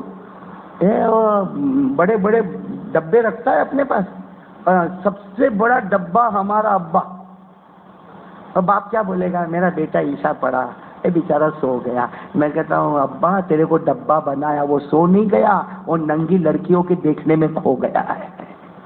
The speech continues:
क्या गुनाह है जो उसमें वो नहीं करता है? वो गुनाह सट्टा बाजारी में पहुंचता है, रंडी बाजार में पहुंचता है। ये तुम्हारा बेटा क्या नहीं करता?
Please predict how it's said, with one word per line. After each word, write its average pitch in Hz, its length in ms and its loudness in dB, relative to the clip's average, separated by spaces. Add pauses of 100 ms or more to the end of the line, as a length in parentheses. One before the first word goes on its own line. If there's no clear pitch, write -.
(600)
क्या 208 240 4
गुनाह 185 480 0
है 170 180 -2
जो 170 180 0
उसमें 160 280 0
वो 160 120 4
नहीं 151 260 2
करता 131 400 0
है? - 180 -4
वो - 220 -4
गुनाह - 280 0 (400)
सट्टा 196 380 0
बाजारी 160 540 0
में 143 260 0
पहुंचता 139 420 2
है, - 240 -4 (580)
रंडी 220 360 4
बाजार 170 440 2
में 151 200 -8
पहुंचता 180 420 0
है। - 440 -4 (520)
ये 214 100 6
तुम्हारा 202 420 2
बेटा 180 340 -2
क्या 269 280 2
नहीं 320 220 0
करता? 170 420 -2